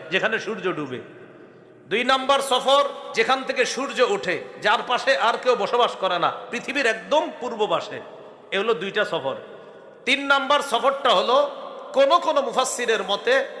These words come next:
পৃথিবীর উত্তর প্রান্তে তিনি সফরটা করেছেন। বাকি এই জায়গা কোরআন বলে না কোন দিকে। দুইটা কথা কোরআন বলেছে, তিন নাম্বারটা কোরআন বলে না। তবে মুফাসসিরিনে কেরাম গবেষণা করে বলেন তিন নাম্বার সফরটা হয়েছে তার পৃথিবীর উত্তরে।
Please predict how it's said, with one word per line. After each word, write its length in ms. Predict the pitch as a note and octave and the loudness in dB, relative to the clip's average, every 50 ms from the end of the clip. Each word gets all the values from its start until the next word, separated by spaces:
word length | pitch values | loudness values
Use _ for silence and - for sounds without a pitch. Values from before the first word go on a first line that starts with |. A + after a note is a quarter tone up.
| - - | -8 -6
পৃথিবীর 500 | - C#4 - - C4+ A3+ C4 A#3 - - - | -6 -6 -4 -4 -2 -2 -2 -2 -2 -6 -8
উত্তর 360 | C#4 F#3 - - C#4 B3+ G#3+ | -10 -10 -4 0 2 2 2
প্রান্তে 360 | - F#3 G3 F3+ F3 - A#3 | 2 0 -2 -2 -2 -6 -8
তিনি 220 | - - G#3+ G3 F3+ | -6 -6 -6 -6 -4
সফরটা 440 | - E3+ D#3+ F3+ G3+ - - F3+ | -4 -2 -2 -2 -4 -2 -2 -2
করেছেন। 440 | D#3 D#3 D#3+ E3 E3 - G#3 A3+ A3 - - - - - | 0 0 0 0 0 2 2 0 0 -2 -6 -6 -2 -2
বাকি 160 | G#3+ G3+ A#3+ | 0 0 -2
এই 240 | - - A#3 B3+ A3 | 0 0 -2 0 2
জায়গা 220 | A#3 A3+ A3 B3 | 0 2 2 0
কোরআন 340 | A#3+ G#3+ A3 G#3+ G#3 F#3+ F3 | -2 0 0 0 0 0 0
বলে 200 | E3 E3+ F3+ F#3 | 0 0 0 0
না 80 | G3+ | 0
কোন 240 | F#3+ - F3 D#3 C#3+ | -2 -2 -6 -8 -6
দিকে। 220 | C#3+ D3 C3+ C3+ A#2+ - - - - - | -8 -6 -6 -8 -10 -10 -14 -18 -12 -4
দুইটা 300 | - D4 D#4 - D#4 D4 C4+ | -2 -2 2 2 2 2 2
কথা 180 | C4 B3+ C4 B3+ | 0 0 0 0
কোরআন 320 | - A#3 A3+ G#3+ F#3+ E3+ | 2 2 2 2 2 0
বলেছে, 380 | E3 G#3 G#3 G3 - - D#3 C3 - - - - | -2 -2 -2 -2 -2 -2 -4 -4 -4 -10 -10 -4
তিন 120 | - C#4+ C4+ | -4 -4 0
নাম্বারটা 520 | C4 B3+ B3 A3+ G#3 G#3 G#3 - - A#3+ | 2 2 2 2 2 -2 -2 0 0 -2
কোরআন 320 | A#3 G3+ G3+ F#3 F3 D3+ C#3+ | -2 0 0 0 0 0 0
বলে 200 | D#3 F#3 G#3 G#3 | 0 0 2 2
না। 160 | F3+ E3 C3+ - - - - | 2 2 0 0 -6 -4 -2
তবে 160 | G#3+ G#3 G#3+ | 0 0 0
মুফাসসিরিনে 640 | G3 F3+ G3 D4 D4+ - - C4 A#3 C4+ C4+ A#3 A#3 | 0 2 2 2 2 2 -2 -4 -4 -2 -2 -2 -2
কেরাম 460 | - G3 F#3+ F#3+ G#3 A3 B3 B3+ - - - - - | 0 0 2 4 6 6 4 4 2 -4 -10 0 0
গবেষণা 420 | G3 A#3 C4+ C4 C4+ C#4 C4+ B3+ | 4 4 4 4 4 2 2 2
করে 220 | - A3 G#3+ G3+ | 2 2 -2 -2
বলেন 280 | F#3 F3 F3 F#3 G#3+ A#3+ A3 - - - | -2 0 2 2 0 0 -2 -8 -12 -6
তিন 200 | - - - C4+ | -4 -4 -4 0
নাম্বার 320 | B3+ A#3+ A#3 G#3 G3+ G#3+ G3+ - - - | 2 2 2 2 2 0 0 0 -6 -12
সফরটা 500 | - - - G3+ - C#4 C4+ C4+ - A3+ | -8 -6 -4 0 2 2 2 2 2 0
হয়েছে 260 | E3 G#3+ G3 - F#3 F3+ | 0 0 -2 -4 -6 -2
তার 160 | - E3+ D#3 - - | -2 -2 -2 -2 -4
পৃথিবীর 400 | F#3+ F#3+ - G#3+ A3 C4+ C#4+ - - - - - | -8 -6 -6 -4 -4 -4 -6 -6 -10 -16 -10 -8
উত্তরে। 360 | F#3+ - - - D3 A#2+ G#2+ | -8 -8 -4 -4 -4 -4 -4